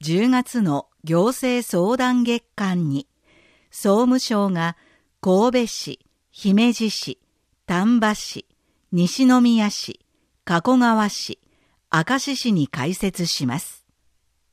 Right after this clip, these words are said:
登記、税金、年金、相続などの相談に専門家が無料で応じます。予約不要。開設日時や場所は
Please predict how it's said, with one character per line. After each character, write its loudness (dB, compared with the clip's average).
登 0
記、 -14
税 -2
金、 -4
年 2
金、 -4
相 -2
続 -4
な 0
ど 0
の 0
相 -4
談 -2
に -4
専 0
門 2
家 -2
が 0
無 0
料 0
で -4
応 -2
じ -4
ま -4
す。 -14
予 2
約 -2
不 -6
要。 -4
開 -2
設 -4
日 2
時 -2
や 0
場 -4
所 -6
は -2